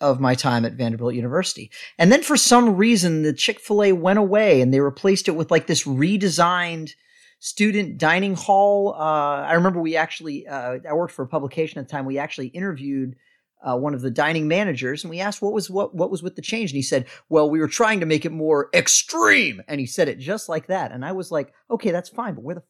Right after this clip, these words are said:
fuck is my Chick-fil-A?" Um, <laughs> so, uh, you know, I don't, I, Bojangles, like, I've eaten it once or twice. It's, I, I don't have a particularly strong affinity for it. I think Chick-fil-A's,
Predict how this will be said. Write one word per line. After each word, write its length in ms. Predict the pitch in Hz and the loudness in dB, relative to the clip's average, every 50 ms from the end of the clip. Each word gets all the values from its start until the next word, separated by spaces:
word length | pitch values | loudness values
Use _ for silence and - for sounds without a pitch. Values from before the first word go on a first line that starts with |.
| _ _ - | _ _ -6
fuck 180 | 202 185 - - | -6 -6 -6 -6
is 100 | 143 135 | -12 -10
my 120 | 147 139 | -10 -10
Chick-fil-A?" 500 | - - 202 196 _ - 127 117 104 101 _ _ - - - _ _ _ _ _ _ _ - | -10 -12 -14 -14 _ -12 -10 -10 -10 -12 _ _ -20 -20 -20 _ _ _ _ _ _ _ 2
Um, 460 | 196 202 190 180 175 156 156 160 - - 139 - - - - - _ _ _ _ _ | 4 6 6 6 4 2 0 -2 -2 -2 -2 -2 -2 -6 -12 -18 _ _ _ _ _
<laughs> 640 | _ _ _ _ _ _ - - - - - - | _ _ _ _ _ _ -20 -20 -18 -18 -18 -14
so, 480 | - - - 226 220 214 208 208 196 - - - | -8 -4 2 2 4 4 4 0 -2 -4 -4 -2
uh, 300 | 190 196 196 190 185 180 - - - _ _ _ - 381 - _ - | -2 0 2 2 0 0 -2 -8 -14 _ _ _ -20 -20 -20 _ -6
you 120 | 269 254 | -4 -2
know, 160 | 240 214 202 - 185 | -2 -2 -2 -2 -2
I 80 | 208 | -2
don't, 280 | 202 262 247 247 - _ _ _ - | -2 -2 -4 -6 -8 _ _ _ -8
I, 240 | 208 220 233 226 _ _ _ _ _ _ _ _ _ 196 | -6 -6 -6 -6 _ _ _ _ _ _ _ _ _ -12
Bojangles, 800 | 165 214 226 233 175 196 190 208 214 220 214 214 208 196 - - - | -6 -4 -4 -2 -2 -2 -4 -4 -4 -4 -6 -6 -8 -10 -14 -16 -12
like, 240 | - 180 165 - - | -12 -12 -12 -12 -10
I've 180 | - 165 165 151 | -8 -6 -6 -6
eaten 200 | 185 196 175 175 | -8 -10 -10 -10
it 80 | 170 170 | -10 -8
once 200 | 175 175 - 170 | -10 -10 -10 -12
or 60 | 151 | -14
twice. 480 | - - 147 139 147 151 151 147 - | -14 -10 -8 -6 -6 -6 -6 -8 -10
It's, 260 | 156 151 135 - _ _ _ - | -14 -16 -18 -18 _ _ _ -16
I, 220 | 139 143 113 - - 131 | -16 -16 -16 -18 -18 -16
I 60 | 135 127 | -10 -6
don't 180 | 151 156 151 | -6 -4 -4
have 160 | 139 151 143 | -4 -4 -4
a 60 | 143 131 | -4 -6
particularly 680 | 135 127 - 165 151 - 165 147 143 139 127 135 135 | -8 -10 -10 -12 -12 -10 -10 -12 -12 -12 -10 -12 -12
strong 320 | 127 - - 120 127 135 143 | -12 -12 -12 -12 -12 -10 -12
affinity 340 | 127 - 120 127 131 143 | -12 -12 -12 -12 -10 -12
for 200 | 131 - 165 165 160 | -10 -8 -6 -6 -6
it. 60 | - | -4
I 100 | - 156 202 | -4 -6 -4
think 160 | 240 196 131 | -4 -6 -8
Chick-fil-A's, 960 | - - 180 180 - - 202 196 190 185 185 180 175 170 165 - - - - | -10 -10 -12 -12 -12 -10 -8 -6 -6 -6 -6 -8 -10 -12 -12 -14 -14 -14 -16